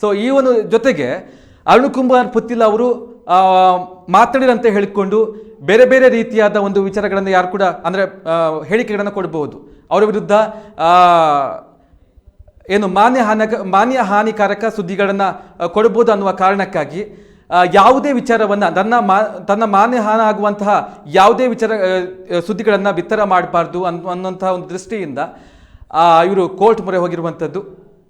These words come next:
ಆ, ಅದಕ್ಕೆ ಕೋರ್ಟ್ ಕೂಡ, ಆ, ಹೇಳಿರುವಂಥದ್ದು, ಅಂದ್ರೆ, ಅವರ ವಿರುದ್ಧದ ಯಾವುದೇ ಒಂದು ವಿಚಾರಗಳನ್ನ ಪ್ರಸಾರ ಮಾಡಬಾರ್ದು, ಮಾನ-, ಮಾನಹಾನಿಯಾಗುವಂಥ ಸುದ್ದಿಗಳನ್ನ ಪ್ರಸಾರ ಮಾಡಬಾರ್ದು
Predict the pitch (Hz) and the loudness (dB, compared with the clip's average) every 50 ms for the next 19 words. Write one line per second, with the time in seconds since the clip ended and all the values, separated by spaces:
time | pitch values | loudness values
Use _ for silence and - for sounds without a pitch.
0 | _ _ _ _ - 151 165 160 175 190 - 226 214 - - 190 214 233 226 - | _ _ _ _ -4 0 0 2 0 0 2 0 0 2 4 4 4 4 4 0
1 | - 226 220 220 208 180 143 131 - - - - - - - 151 160 160 160 160 | -4 0 2 4 4 4 2 0 -4 -14 -20 -20 -16 -6 -2 0 0 2 2 2
2 | 160 156 156 160 156 156 156 - _ _ - 240 277 269 226 190 160 143 - 131 | 2 2 0 -2 -4 -10 -14 -20 _ _ 2 4 4 4 2 0 0 -2 -4 -8
3 | 110 - 127 175 196 190 190 208 202 - - 160 190 220 220 226 233 185 226 233 | -8 -4 -4 -2 0 0 0 -2 -2 -4 0 2 2 2 2 0 -2 0 2 2
4 | 233 208 190 185 202 220 175 185 233 240 226 214 214 208 208 208 196 180 170 - | 4 6 6 6 6 4 4 4 4 6 6 4 2 2 2 2 2 0 -2 -6
5 | - - - - _ _ _ _ _ _ - 185 196 240 233 233 226 220 214 208 | -12 -18 -20 -20 _ _ _ _ _ _ -6 -4 2 4 4 4 4 4 2 4
6 | 208 190 170 147 - - - - - _ _ _ _ _ _ _ _ _ _ _ | 4 2 2 2 -2 -10 -18 -20 -20 _ _ _ _ _ _ _ _ _ _ _
7 | _ _ _ _ _ _ _ _ - 165 196 196 - 240 233 233 214 208 202 - | _ _ _ _ _ _ _ _ 0 0 0 2 4 4 4 6 6 6 4 4
8 | 170 180 202 190 - 220 196 190 190 196 208 208 208 - - 175 190 202 226 233 | 6 4 2 4 4 2 4 4 4 4 4 0 -4 -6 -2 2 2 4 4 2
9 | 202 214 214 220 214 185 208 202 208 196 - 190 196 202 196 196 190 196 185 180 | 0 2 2 0 0 0 -2 -2 -4 -6 -6 -4 -2 -2 -2 -2 0 0 -2 0
10 | - 220 220 214 196 196 185 180 180 180 180 175 165 - 196 | 2 2 2 4 4 4 2 2 2 2 2 2 2 0 -6